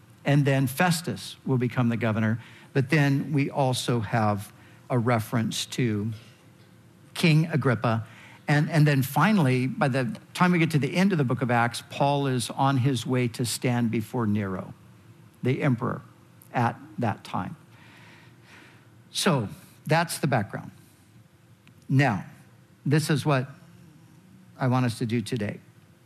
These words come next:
I, I want us to consider Paul's presentation before these kings, before these rulers. And I want us to think of it in,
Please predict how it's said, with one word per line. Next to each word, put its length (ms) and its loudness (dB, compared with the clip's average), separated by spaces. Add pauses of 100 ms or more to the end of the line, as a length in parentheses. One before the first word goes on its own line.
(120)
I, 160 2
I 180 -2
want 300 2
us 280 0
to 260 0 (100)
consider 960 0 (1120)
Paul's 1000 -2 (580)
presentation 2000 0
before 720 0 (120)
these 520 -2
kings, 800 -6
before 340 0
these 440 -2
rulers. 800 -2 (600)
And 120 2
I 60 4
want 180 4
us 140 2
to 100 2
think 240 2
of 80 2
it 140 2
in, 360 2